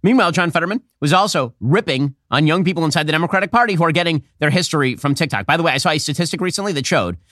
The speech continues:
that two-thirds of Democrats believe there was a historic state of Palestine run by Arabs. No. The answer is no, that is not a thing. In any case, here was, uh, John Fetterman saying, "Yeah, they don't know any history." By the way,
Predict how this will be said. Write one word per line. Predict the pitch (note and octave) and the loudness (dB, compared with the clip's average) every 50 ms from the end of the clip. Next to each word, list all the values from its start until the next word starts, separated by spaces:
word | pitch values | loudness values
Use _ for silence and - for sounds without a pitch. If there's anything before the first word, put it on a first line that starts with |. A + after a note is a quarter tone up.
| _ _ | _ _
that | D3+ D3 C3 | -6 -4 -2
two-thirds | - - A#3 C#4 - - G#3+ G#3+ A3+ E3 | 0 0 2 2 2 0 0 0 2 2
of | E3 | 2
Democrats | D3 D#3 D3+ F3 - G3+ G3 - | 2 2 0 0 0 -2 -2 -2
believe | - - D#3+ D#3+ E3+ D3 B2 | -2 -2 0 0 0 0 0
there | A2+ C3 | 0 0
was | C3 C3+ G#2+ | 0 0 0
a | C#3+ | 0
historic | C3 C#3 C3+ - - - F#3+ G3+ F#3+ | 0 0 0 0 0 0 0 0 0
state | - - F#3 F3 D#3+ | -2 -2 0 0 -2
of | C#3+ | -2
Palestine | - - C3+ C#3+ D3 D3+ C3 - C#3 C3+ A#2 A2+ | -2 0 0 0 0 -2 -2 -2 0 0 2 2
run | A#2 B2 C3 | 2 2 2
by | A2+ A2 F#2 | 2 0 0
Arabs. | D#2+ G2+ F#2 D#2 D#2+ E2 - _ _ _ _ _ _ _ _ _ _ _ _ _ _ _ _ _ _ _ _ _ _ | -2 -4 -4 -4 -6 -10 -14 _ _ _ _ _ _ _ _ _ _ _ _ _ _ _ _ _ _ _ _ _ _
No. | - A#2+ C3 D#3 D#3 G#2 C2+ G1+ A1+ F2 - _ _ - | 0 2 2 2 2 0 -2 -6 -12 -14 -16 _ _ -2
The | A#2 | 0
answer | C3 D3+ C#3 D3+ | 0 0 0 0
is | C#3 A#2 A2 | 0 0 2
no, | C3 D3+ D#3 A#2+ G#2+ | 2 2 2 2 0
that | A2+ A#2 | -2 -2
is | A2+ G#2+ | 0 0
not | C3+ B2+ A#2+ | 0 0 0
a | A2+ | -2
thing. | - - A#2+ E2 F2+ - | -2 -4 -4 -4 -4 -2
In | - E3+ | 0 0
any | F#3+ G#3+ E3 | 0 0 0
case, | - G#2 F2 - _ _ _ _ _ | -2 -4 -6 -8 _ _ _ _ _
here | - F3 | -2 0
was, | F3 E3+ C3+ D#3 | 0 0 0 0
uh, | D3 | 0
John | C3 D#3 D3+ D3 C3 | 0 0 0 2 2
Fetterman | D#3+ D3+ D3 C#3+ C3+ | 2 2 2 0 0
saying, | B2 D3 C#3 C#3+ | 0 0 0 0
"Yeah, | D3 E3+ D#3+ | 2 0 0
they | D3 D#3 | 2 0
don't | E3 F3 | 0 0
know | E3+ D#3+ | 0 0
any | D3+ C3+ | 0 -2
history." | B2 D3 C3+ - A#2 F#2 D#2+ D#2+ - _ _ _ - | -2 -2 -4 -4 -6 -8 -8 -10 -12 _ _ _ 0
By | D#3 F#3 | 0 2
the | G#3+ | 2
way, | G3+ F3+ C3+ G#2 | 2 0 0 -2